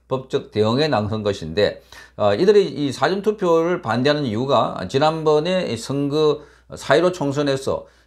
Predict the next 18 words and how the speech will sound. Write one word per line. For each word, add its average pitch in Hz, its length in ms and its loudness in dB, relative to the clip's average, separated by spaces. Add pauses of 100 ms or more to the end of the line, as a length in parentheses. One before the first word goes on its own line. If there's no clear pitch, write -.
(100)
에, 92 260 -6 (140)
사일오 165 600 0
총선에서 143 640 -4
의혹이 180 360 2
제기됐던 131 540 -2
부분은 120 320 -4
바로 110 260 2
이, 143 340 -2 (300)
이 78 360 -10
사전투표였습니다. 151 960 -4 (180)
미리 202 340 0
투표를 151 420 -2
하고 101 720 -6
또 139 200 2
사전투표 160 720 -2
또는 160 260 -4
우편투표를 175 720 -2
해서 120 360 0